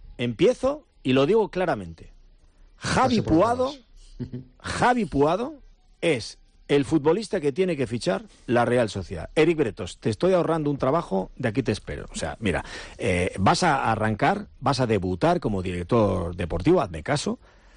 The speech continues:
Speaker 1: Javi Puado termina, eh, libre de contrato, lógicamente están yendo los cañones de muchos equipos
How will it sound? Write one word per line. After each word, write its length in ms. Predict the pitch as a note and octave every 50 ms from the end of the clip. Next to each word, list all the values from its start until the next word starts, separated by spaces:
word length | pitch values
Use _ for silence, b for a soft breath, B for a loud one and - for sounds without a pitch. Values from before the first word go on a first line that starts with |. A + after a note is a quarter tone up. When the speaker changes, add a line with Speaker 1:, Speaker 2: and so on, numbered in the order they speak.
| b b b
Speaker 1:
Javi 540 | - - - - - A#3+ C4 C4+ D4 C#4
Puado 600 | - - - C#3+ C#3+ E3 D#3+ A#2+ F2+ E2 D#2 - _ _ _ _ _
termina, 540 | - C3+ B2+ D#3 F3 D3 A2 F2 E2 F2+ _ _ -
eh, 220 | D3 D#3+ C#3+ A#2+ A#2
libre 240 | B2 D3+ E3 C3+ A#2
de 60 | G#2 F2+
contrato, 420 | - F2+ F2+ - D3+ E3 - G3 -
lógicamente 640 | - A2+ G#2+ - G3+ G2 G2+ G2+ G#2 G2 - - -
están 200 | G#2+ - A2 G2
yendo 220 | G2+ G2+ G#2 A#2
los 180 | A2+ G#2 G2 -
cañones 560 | - - - G2+ F#2+ F#2 G2 G#2+ A#2 C3 C3 A2
de 80 | A#2
muchos 260 | G#2 A#2 A2 A#2 G#2
equipos 380 | A2+ G2+ G#2 B2 A2+ F3 -